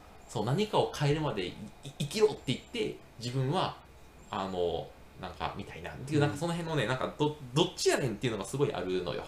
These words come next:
Speaker 2: はいはい。
Speaker 1: で、多分、押井守監督の中でも、どっちが正しいのか、わからないまま作ったと思うのね。
Speaker 2: はいはい。
Speaker 1: か、なんかこうだって思って作ってたけど、作ってるうちに、「あれ？本当か？」っ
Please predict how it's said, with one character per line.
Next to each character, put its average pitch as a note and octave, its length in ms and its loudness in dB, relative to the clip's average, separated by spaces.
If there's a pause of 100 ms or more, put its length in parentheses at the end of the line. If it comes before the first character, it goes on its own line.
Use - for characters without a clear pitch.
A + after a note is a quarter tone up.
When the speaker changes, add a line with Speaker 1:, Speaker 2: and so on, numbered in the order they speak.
Speaker 2:
は A#2+ 120 4
い - 20 2
は F#2 120 -4
い。 - 40 -2
Speaker 1:
で、 G2 60 0
多 G4+ 180 2
分、 C#4 440 4
押 F#3+ 260 0
井 - 20 -2
守 B3 340 2
監 A#3 200 -4
督 A3+ 160 -4
の G3+ 80 0
中 C#3+ 220 0
で A#2+ 100 -4
も、 B2+ 340 0 (460)
ど F#3+ 100 4
っ G#3+ 40 2 (200)
ち A#3+ 100 -4
が B3 120 0
正 C#4 180 0
し B3 200 -4
い - 20 -2
の G2 100 -6
か、 G2 460 0 (400)
わ E3 100 6
か C4 140 -2
ら C#4+ 80 2
な C4+ 100 2
い D3+ 120 2
ま G2+ 60 -2
ま F#2+ 120 -4
作 - 160 -8
っ A2 60 -2
た - 120 -10
と - 100 -8
思 E2+ 120 -8
う E2+ 160 -6
の - 60 -10
ね。 D#2 120 -8 (160)
Speaker 2:
は A2 80 0
い G2 40 -2
は F#2+ 260 -12
い。 - 20 -18
Speaker 1:
か、 - 400 2
な G#3+ 100 0
ん - 20 0
か C#4 80 -4
こ D4+ 240 0
う - 40 4
だ A#3 60 4
っ A3 80 0
て D3+ 180 2
思 A#3+ 200 6
っ B3 80 -6
て A3 120 -4
作 - 200 -6
っ - 20 -2
て B3+ 160 -6
た A#3 80 0
け - 120 -2
ど、 B2 140 -2
作 - 180 -6
っ - 20 2
て A#3 160 -6
る A3+ 60 -4
う A3+ 40 -6
ち B3 140 -8
に、 B3 100 -6 (240)
「あ - 100 -10
れ？ D4+ 140 -4 (220)
本 - 160 -4
当 F4 140 0
か？」 F4+ 120 -4
っ - 20 -6